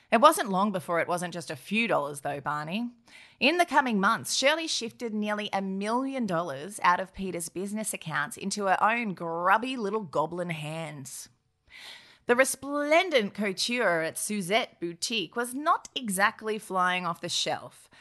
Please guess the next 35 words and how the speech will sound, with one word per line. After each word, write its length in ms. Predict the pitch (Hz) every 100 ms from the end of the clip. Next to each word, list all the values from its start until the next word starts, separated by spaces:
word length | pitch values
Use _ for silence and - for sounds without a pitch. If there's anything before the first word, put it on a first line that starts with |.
| - - -
Shirley 400 | - 277 330 285
was 160 | 208 -
overdrawn 540 | 196 202 180 175 170
by 180 | 160 156
forty-three 600 | - 226 269 294 208 190
thousand 420 | 180 160 165 165
dollars 320 | 156 147 151
on 180 | 156 147
two 260 | - 277 320
credit 340 | 214 196 214
cards, 480 | - 135 135 196 - - -
and 120 | 190 208
her 100 | 220
shop 420 | - 233 294 -
owed 240 | 185 180 -
almost 420 | 170 170 165 -
a 60 | 214
quarter 420 | - 160 156 180
of 140 | 202
a 40 | 240
million 440 | 202 151 151 147
dollars. 720 | 156 196 175 - - - - _ _ _ - - - _
In 200 | 254 294
possibly 560 | 311 320 359 302 302 269
one 180 | 202
of 80 | 208
the 100 | 185
most 360 | 180 170 170 -
arrogant 580 | 233 269 285 269 269 254
and 180 | 185 147
stupid 840 | - - - 247 277 311 - 214
embezzlement 560 | 180 165 156 160 165 -
plans 380 | 180 160 165 -
ever 180 | 214 240
hatched, 540 | 160 160 156 - -